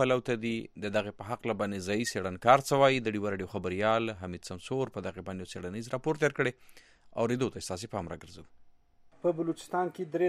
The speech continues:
Speaker 2: د پاسه دوه زرم کال را په دې خوا د مذهبي توندروه ډلو له لوري ګڼ شمېر ځان وژونکي بریدونه ترسره سوي دي، خو نننۍ پیښه د چاغۍ د دالبندین په سیمه کې پر چینایانو باندې دا لومړی ځانمرګی برید دی چې د لغوه سوي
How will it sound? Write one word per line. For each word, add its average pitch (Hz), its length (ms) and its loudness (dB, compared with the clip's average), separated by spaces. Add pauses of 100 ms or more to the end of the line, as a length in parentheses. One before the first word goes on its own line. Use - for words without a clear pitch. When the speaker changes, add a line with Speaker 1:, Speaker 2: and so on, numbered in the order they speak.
Speaker 2:
د 156 140 0
پاسه 175 340 4
دوه 147 180 0
زرم 165 240 6 (100)
کال 165 180 6
را 151 160 8
په 156 100 4
دې 175 160 6
خوا 170 160 8 (420)
د 160 160 8 (120)
مذهبي 160 340 2 (100)
توندروه 170 420 8 (100)
ډلو 160 260 4
له 156 160 6
لوري 175 240 0 (400)
ګڼ 170 140 8 (120)
شمېر 160 300 0 (140)
ځان 156 180 4
وژونکي 156 500 0
بریدونه 156 360 4 (100)
ترسره 151 420 0
سوي 165 240 0
دي، 156 100 -2 (160)
خو - 180 -2
نننۍ 156 460 2
پیښه 175 260 4 (100)
د 165 160 2
چاغۍ 156 360 4
د 160 160 0
دالبندین 151 520 4 (100)
په 151 140 0
سیمه 185 280 2
کې 175 100 -12 (200)
پر 160 200 0
چینایانو 165 560 4
باندې 156 520 0
دا 165 160 12
لومړی 165 320 4 (140)
ځانمرګی 160 640 4
برید 160 220 2
دی 165 100 0 (240)
چې - 160 -2
د 151 140 8
لغوه 151 260 8 (100)
سوي 180 200 2